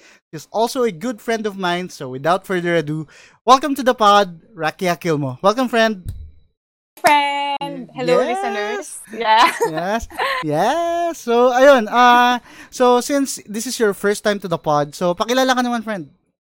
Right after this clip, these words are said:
Speaker 2: Hello, I'm Raki. Um, what can I say about myself? I'm just a typical young professional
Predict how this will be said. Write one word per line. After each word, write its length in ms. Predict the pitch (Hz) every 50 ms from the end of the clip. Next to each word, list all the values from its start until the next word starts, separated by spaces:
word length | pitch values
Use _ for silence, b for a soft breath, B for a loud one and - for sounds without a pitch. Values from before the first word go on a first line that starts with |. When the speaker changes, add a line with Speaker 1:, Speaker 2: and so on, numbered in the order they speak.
| _ _ _ _ _ _ _ _ _ _ _ _ _ _ _
Speaker 2:
Hello, 440 | - 247 233 240 240 247 254 254 254 -
I'm 360 | 226 233 233 233 240 240 247 247
Raki. 640 | 226 196 185 185 - - 208 202 214 240 285 302 302 _ -
Um, 720 | 214 220 214 214 214 208 208 208 208 202 208 208 208 208 _ - - _ _ _ _ _ _ _ _ _ _ _
what 180 | - 214 220 _ -
can 120 | 226 220
I 120 | 214 220
say 180 | 226 - 226 208
about 240 | 208 196 196 196 202
myself? 440 | 214 208 214 - - 220 214 214 214
I'm 160 | - 233 240 226
just 180 | 254 262 -
a 80 | 294 269
typical 720 | - - 226 - - 214 - - 208 202 202 202 202 202
young 220 | 196 196 190 190 202
professional 760 | 226 226 226 - 185 175 - 190 170 165 156 175 226 285